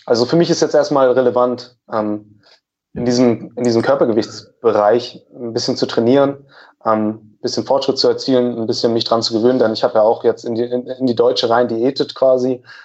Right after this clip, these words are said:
hab, ähm, versucht, mich in diesem, äh, Bereich zu etablieren, was mein Körpergewicht angeht, und das war halt auch nicht so einfach. Das heißt, ich war schon ziemlich geschwächt und jetzt mich mal dran zu gewöhnen, wie halt das Training so in diesem, also nicht, ich sag mal, nicht zu fett zu werden, ähm, damit ich's nicht zu weit hab, wieder in meine,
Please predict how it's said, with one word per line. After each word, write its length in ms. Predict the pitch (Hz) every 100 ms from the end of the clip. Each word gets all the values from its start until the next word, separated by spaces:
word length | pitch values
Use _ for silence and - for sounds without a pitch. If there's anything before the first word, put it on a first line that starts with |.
| -
hab, 240 | - 104 -
ähm, 360 | 110 107 107
versucht, 320 | 107 120 131
mich 100 | 131
in 80 | 113
diesem, 420 | 110 113 110 104 - _ _ _ _
äh, 180 | 107
Bereich 340 | 104 110 113 113
zu 80 | 127
etablieren, 400 | 120 107 117 117
was 140 | 110
mein 100 | 117
Körpergewicht 380 | 110 120 113 107
angeht, 300 | 120 110 107
und 100 | 107
das 140 | -
war 80 | 113
halt 120 | 107
auch 100 | 107
nicht 140 | 110 -
so 200 | 113 117
einfach. 440 | 120 175 - 170
Das 140 | - 120
heißt, 200 | 117 110
ich 120 | -
war 100 | 117
schon 240 | 131 120
ziemlich 280 | 117 123 110
geschwächt 520 | 104 - 127 131 - _ _ - _
und 240 | - 113 110
jetzt 180 | 117 139
mich 100 | 127
mal 120 | 127
dran 160 | 123
zu 100 | 120
gewöhnen, 320 | 123 113 127 123
wie 100 | 120
halt 120 | 117
das 100 | 110
Training 320 | - 127 123
so 340 | 113 110 104 _ _ -
in 140 | 120
diesem, 320 | 117 113 107 -
also 200 | 113 117
nicht, 320 | 127 - -
ich 100 | 135
sag 100 | 135
mal, 80 | 135
nicht 160 | 131
zu 120 | 135
fett 160 | 139 -
zu 120 | 156
werden, 260 | 151 156 165 - - - -
ähm, 260 | 120 120 113
damit 220 | 120 120
ich's 100 | 120
nicht 180 | 123 -
zu 80 |
weit 160 | 127 127
hab, 180 | 131 -
wieder 120 | 123
in 80 | 123
meine, 420 | 117 113 110 -